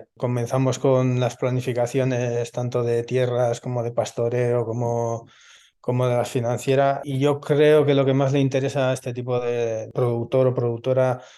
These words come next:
suele ser la financiera, y en eso es en lo que les apoyamos inicialmente, ¿no?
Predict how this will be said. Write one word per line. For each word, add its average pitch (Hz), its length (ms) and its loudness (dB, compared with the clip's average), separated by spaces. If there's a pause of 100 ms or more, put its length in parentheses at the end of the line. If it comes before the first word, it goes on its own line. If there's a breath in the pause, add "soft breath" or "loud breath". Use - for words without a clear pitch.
suele 123 280 -2
ser 123 180 0
la 110 120 2
financiera, 123 1040 0
y 107 360 -10
en 127 160 0
eso 135 140 2
es 139 100 2
en 139 80 4
lo 131 100 2
que 127 80 2
les 123 160 0
apoyamos 135 500 0
inicialmente, 123 840 -2
¿no? 127 200 -12